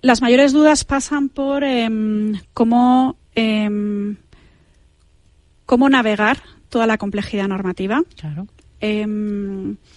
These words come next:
Speaker 1: existen tantas iniciativas a nivel europeo que es complejo el entender las sinergias y los solapamientos entre ellas,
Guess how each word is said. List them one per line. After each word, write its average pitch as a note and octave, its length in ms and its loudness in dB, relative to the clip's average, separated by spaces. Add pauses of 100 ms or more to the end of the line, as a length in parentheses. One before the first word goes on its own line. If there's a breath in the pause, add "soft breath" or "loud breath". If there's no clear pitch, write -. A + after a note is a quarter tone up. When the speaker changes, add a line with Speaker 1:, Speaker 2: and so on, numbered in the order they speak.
(320 loud breath)
Speaker 1:
existen B3 380 -2
tantas B3+ 320 0
iniciativas A3+ 640 -2
a G#3 40 -6
nivel G3+ 240 -4
europeo G3+ 600 -4 (480 soft breath)
que G#3 140 -2
es - 220 -6 (580)
complejo G3 760 -4 (400 soft breath)
el G3+ 200 -2
entender G#3+ 680 -2 (320)
las G#3 160 -4
sinergias C4 1000 -4 (140)
y A#3 380 -4
los G#3+ 240 -6
solapamientos G#3+ 880 -6
entre G3+ 320 -6
ellas, C#4+ 440 -4